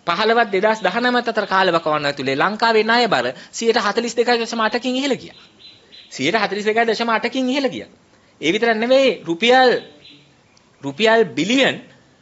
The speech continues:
අ, රුපියල් බිලියන් වලින් ගත්තොත් එහෙම රුපියල් බිලියන් හාරදාස් දෙසිය පනස් හතක අතිවිශාල ණය මුදලක්, අ, ඒ කාලය ඇතුලේ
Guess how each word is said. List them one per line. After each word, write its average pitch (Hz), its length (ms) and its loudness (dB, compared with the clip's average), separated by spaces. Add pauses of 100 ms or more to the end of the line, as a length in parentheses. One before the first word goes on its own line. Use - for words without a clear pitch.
(260)
අ, 165 120 -2 (1300)
රුපියල් 202 440 2
බිලියන් 220 580 2
වලින් 226 280 0
ගත්තොත් 214 440 0
එහෙම 233 220 0 (100)
රුපියල් 214 340 0
බිලියන් 220 320 0
හාරදාස් 226 480 2
දෙසිය 202 280 2
පනස් 226 320 0
හතක 151 380 -2 (280)
අතිවිශාල 233 540 0
ණය 240 220 2
මුදලක්, 165 520 -2 (220)
අ, 190 320 0
ඒ 220 280 6
කාලය 226 340 4
ඇතුලේ 247 360 4